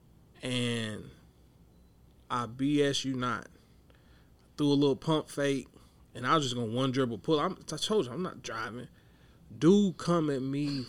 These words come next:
<laughs> full speed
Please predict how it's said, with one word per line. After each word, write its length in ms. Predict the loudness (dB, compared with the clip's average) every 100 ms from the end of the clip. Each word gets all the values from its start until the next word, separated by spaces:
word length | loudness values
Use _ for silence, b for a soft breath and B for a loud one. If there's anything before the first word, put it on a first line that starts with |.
| -10
<laughs> 160 | -16 4
full 680 | 8 10 10 8 6 2 -6 -16 -20 -16
speed 1300 | -12 -8 -8 -10 -12 -12 0 0 0 -4 -10 -16